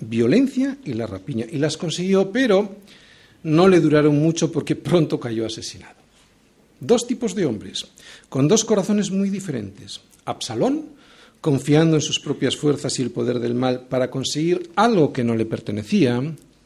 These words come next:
David, diciendo que Dios solamente, en Dios está su fortaleza y su refugio, y que tarde o temprano será el Señor, y no él,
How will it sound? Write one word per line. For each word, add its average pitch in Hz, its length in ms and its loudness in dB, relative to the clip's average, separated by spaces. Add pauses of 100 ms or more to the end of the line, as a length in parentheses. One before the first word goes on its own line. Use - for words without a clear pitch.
(120)
David, 127 480 6 (540)
diciendo 151 480 2
que 131 120 -2
Dios 139 340 2
solamente, 135 840 0 (280)
en 110 180 -6
Dios 127 400 0
está 127 260 -10
su 127 160 -2
fortaleza 113 760 -6 (340)
y 143 80 -10
su 151 160 -6
refugio, 113 560 -8 (340)
y 214 100 -6
que 269 120 2
tarde 349 240 4
o 330 60 4
temprano 269 400 4
será 202 240 4
el 185 100 2
Señor, 156 680 6 (400)
y 143 120 -2
no 214 180 6
él, 120 400 -2